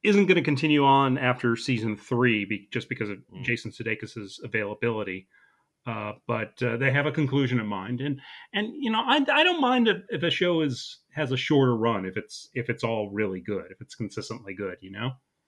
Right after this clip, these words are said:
Speaker 2: Yeah, yeah, no, that's totally fine. I mean, some things weren't, weren't built to last for three or four or five or whatever seats. Sometimes if
Speaker 1: Yeah.
Speaker 2: you have, like, a beginning and an end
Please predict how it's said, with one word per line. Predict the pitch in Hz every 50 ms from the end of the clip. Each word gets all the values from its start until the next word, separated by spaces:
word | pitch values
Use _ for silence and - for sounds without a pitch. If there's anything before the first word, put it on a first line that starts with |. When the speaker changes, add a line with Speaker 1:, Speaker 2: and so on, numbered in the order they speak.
| _ _ 135
Speaker 2:
Yeah, | 185 226 208 131
yeah, | 113 127 147 151 131 110
no, | 120 135 143 110 98 92
that's | 117 117 _
totally | _ - 160 156 143 143
fine. | 127 - 120 135 135 95 92
I | 104
mean, | 107 110 104
some | - 123 120 123
things | 123 139 135 131 131 123 -
weren't, | 127 131 131 123 - _ _ _ _ _ _ _ _
weren't | - 123 131 123 - _
built | 131 127 131 127 - -
to | - 135
last | 123 127 123 127 113 - -
for | - 110 104 104 101 98 92 - _
three | 101 104 101 98
or | 92 90 92 90
four | - _ - 104 95 92 92 90
or | 87
five | - - 90 87 90 90 90
or | 87 87 90 92 90 87 - - _ _
whatever | - 127 117 113 117 110 101 104 98
seats. | - - 110 104 - _
Sometimes | - 180 208 202 240 214 208 196 - - - _
if | - 202 196
Speaker 1:
Yeah. | 185
Speaker 2:
you | 185
have, | 160 190 202 196 202 170
like, | 185 175 165 -
a | 143 139
beginning | 120 101 - 127 113 147 160 160 160 156 147
and | 135
an | 127 127 127
end | 127 120 123 123 120 117